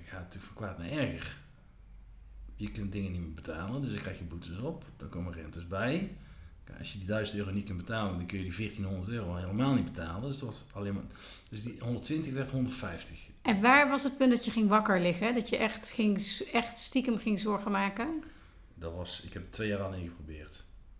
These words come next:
Speaker 1: Twee
Speaker 2: Dus
Speaker 1: jaar.
Speaker 2: ook al kwamen die boetes, rentes, toen had je nog steeds niet het gevoel van, "Oh,
Speaker 1: Nee.
Speaker 2: het gaat mis."
Speaker 1: Nee, ik was, ik had zo'n goede mensen staan en het was zo leuk werken. En, eh, we boekten heel veel successen ook.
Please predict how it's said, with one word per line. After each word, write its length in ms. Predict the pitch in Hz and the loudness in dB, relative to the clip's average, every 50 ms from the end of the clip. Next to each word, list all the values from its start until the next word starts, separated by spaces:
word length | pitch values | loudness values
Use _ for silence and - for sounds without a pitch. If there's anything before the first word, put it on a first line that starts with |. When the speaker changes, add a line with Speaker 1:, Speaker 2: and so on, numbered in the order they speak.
| - - - - - - - - | -20 -20 -20 -20 -20 -20 -18 -18
Speaker 1:
Twee 160 | - - - - | -12 -6 -2 0
Speaker 2:
Dus 140 | 196 180 - | 0 0 4
Speaker 1:
jaar. 100 | - 247 | 4 4
Speaker 2:
ook 120 | 226 233 | 6 6
al 100 | 233 208 | 6 6
kwamen 360 | - 226 220 226 233 233 226 | 8 8 8 8 8 8 6
die 500 | 208 220 220 220 214 214 208 208 208 208 - - - - - - | 6 6 8 8 8 8 6 4 0 -2 -8 -12 -14 -16 -14 -2
boetes, 340 | - 214 220 226 226 220 - | 2 2 2 4 2 0 2
rentes, 420 | 220 208 220 214 214 220 208 214 | 4 4 4 4 4 2 0 0
toen 160 | - 226 214 208 | 4 4 6 6
had 180 | 208 208 208 | 6 4 4
je 60 | 214 | 2
nog 120 | 214 202 208 | 2 0 2
steeds 320 | - - 226 233 226 - | 4 4 6 6 6 8
niet 220 | - 240 233 220 - | 8 8 8 6 4
het 120 | 208 - | -2 -6
gevoel 440 | - - - - 220 214 208 208 202 | -6 -6 -2 2 4 6 6 4 4
van, 280 | 208 - 202 202 208 208 208 - | 2 2 2 2 2 2 2 2
"Oh, 120 | 208 202 | 4 4
Speaker 1:
Nee. 100 | 202 202 | 4 4
Speaker 2:
het 100 | 196 - | 2 2
gaat 180 | - 202 - - | 0 0 2 4
mis." 480 | 202 190 175 170 - - 107 101 95 | 4 6 6 4 4 2 2 2 2
Speaker 1:
Nee, 160 | 95 98 98 98 | 2 0 0 -2
ik 80 | - | -4
was, 100 | 95 90 87 85 85 69 69 69 67 - - - - - - | -4 -6 -6 -8 -10 -12 -12 -14 -16 -16 -18 -20 -20 -18 -16
ik 60 | - | -10
had 80 | - | -4
zo'n 300 | - - - 135 117 107 | -2 0 0 0 -2 -2
goede 180 | 95 107 101 98 | 0 0 0 0
mensen 340 | 95 98 101 104 101 - - | 2 0 0 0 0 0 -2
staan 320 | - - - 92 87 90 90 | -2 -2 -2 -4 -2 -2 -2
en 60 | 90 | -4
het 100 | 87 87 | -4 -4
was 180 | 87 87 - | -4 -4 -2
zo 200 | - 131 117 104 | -2 0 2 2
leuk 200 | 101 98 95 90 | 2 2 0 0
werken. 640 | 92 98 98 101 90 85 85 - 87 87 87 82 - - | 0 -2 -2 -2 -2 -4 -6 -4 -4 -4 -4 -4 -6 -6
En, 160 | 87 87 85 87 | -6 -6 -6 -4
eh, 420 | 85 85 87 87 - - 58 - | -4 -4 -6 -6 -8 -8 -8 -6
we 60 | 135 123 | -6 -4
boekten 300 | 110 131 135 127 127 113 | -2 -2 -2 0 0 0
heel 100 | 127 123 | 0 0
veel 80 | 107 | 0
successen 480 | - - - - - 135 123 - - 87 | -2 -4 -2 0 0 0 0 0 -2 -2
ook. 240 | 87 98 - - | -2 -2 -4 -6